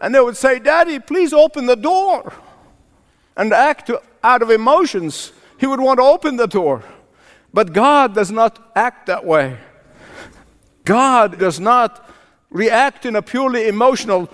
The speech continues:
level. God kept an,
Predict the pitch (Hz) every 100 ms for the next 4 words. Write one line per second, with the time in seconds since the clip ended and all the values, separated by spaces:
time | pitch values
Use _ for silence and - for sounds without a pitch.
0 | - - 196 233 175 131 - - _ _
1 | _ _ - - - _ _ _ _ _
2 | _ 185 202 208 170 131 113 _ _ _
3 | _ _ - 220 220 - 175